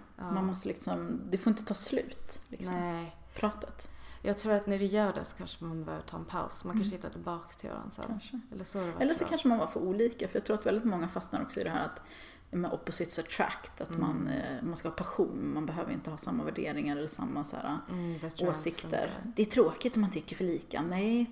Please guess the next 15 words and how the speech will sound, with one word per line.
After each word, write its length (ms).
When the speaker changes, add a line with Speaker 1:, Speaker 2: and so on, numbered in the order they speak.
Speaker 2:
det 80
är 40
ju 60
tyvärr 380
grunden 580
till 300
Speaker 1:
Ja. 420
Speaker 2:
en 180
ganska 320
bra 280
relation, 640
att 220
du 100
faktiskt 380
är 60